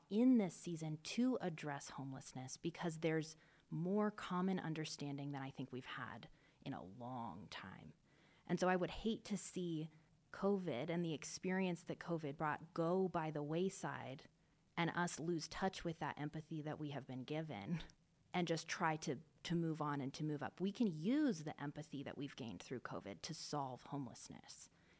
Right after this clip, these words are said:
if we really harness the power of that lesson and extend empathy from that place. If you are going to solve homelessness, the first step is believing that it is possible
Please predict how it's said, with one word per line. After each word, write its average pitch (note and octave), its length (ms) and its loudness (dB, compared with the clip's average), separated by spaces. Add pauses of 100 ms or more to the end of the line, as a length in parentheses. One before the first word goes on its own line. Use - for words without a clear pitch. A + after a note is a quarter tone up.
(180)
if E3 160 0
we F3 140 4
really D#3+ 400 2
harness E3+ 600 0
the - 100 -6
power D#3 500 0
of C3 100 -4
that - 240 -8
lesson G#2 540 -8 (680)
and C3+ 440 2 (120)
extend D#3 840 -2
empathy C#3 400 -6
from - 240 -6
that - 180 -10
place. - 560 -12 (540)
If A#3 260 4
you C4+ 160 6
are B3 120 6
going F3+ 640 4 (640)
to F3+ 100 2
solve D3+ 340 0
homelessness, - 840 -6
the F3+ 120 4
first A3 400 4
step - 360 2
is D3+ 180 2
believing F#3+ 600 2
that E3 160 0
it C#3 140 -2
is B2+ 160 -8
possible - 640 -8